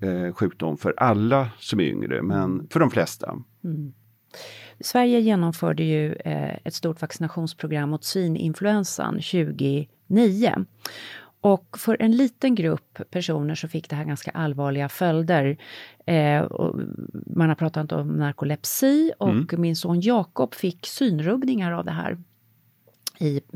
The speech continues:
Speaker 2: som var väldigt obehagliga för honom och han trodde han skulle bli blind. Och det gick över sen.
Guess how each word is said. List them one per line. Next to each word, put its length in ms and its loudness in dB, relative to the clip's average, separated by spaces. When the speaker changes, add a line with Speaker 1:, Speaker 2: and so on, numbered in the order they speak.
Speaker 2:
som 160 0
var 60 0
väldigt 240 2
obehagliga 420 0
för 100 -6
honom 260 -2
och 60 -4
han 140 -2
trodde 220 -6
han 120 -4
skulle 180 -8
bli 120 -4
blind. 340 -6
Och 160 -6
det 80 6
gick 200 0
över 220 -2
sen. 360 -2